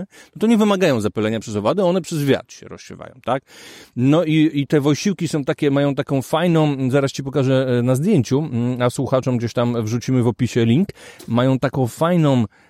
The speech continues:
em, generalnie, mm, na głowie, taki fajny, można powie-, m, tak nawiązując do ptaków,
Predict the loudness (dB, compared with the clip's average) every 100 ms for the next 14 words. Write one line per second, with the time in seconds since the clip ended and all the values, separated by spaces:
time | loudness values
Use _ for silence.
0 | _ -6 -2 0 0 0 0 -2 -2 -2
1 | 0 0 0 2 2 2 2 2 0 -2
2 | 0 0 0 2 2 2 2 0 0 -6
3 | -8 -4 0 0 0 0 0 0 0 0
4 | 0 -2 -4 -4 -4 -4 -4 -2 0 0
5 | 2 0 0 -2 -2 -2 -2 -6